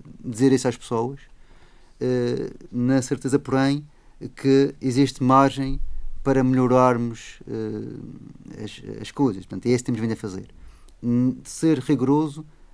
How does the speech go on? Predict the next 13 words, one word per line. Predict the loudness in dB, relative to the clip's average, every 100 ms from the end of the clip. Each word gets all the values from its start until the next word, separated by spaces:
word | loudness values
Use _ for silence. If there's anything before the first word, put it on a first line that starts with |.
| -2
até | -2 0 2
ao | 2
ponto | 2 2 2 2 -4 -6
que | -2
é |
necessário | -2 -2 0 0 0 -4 -14 -20 _ _
pa-, | -8 -8 -6
para | -4
fazermos | -2 -2 -4
f-, | -6 -20 -20 -20 _ _ -20 -12
para | -8
fazermos | -4 -4
face | 0 2 2 -2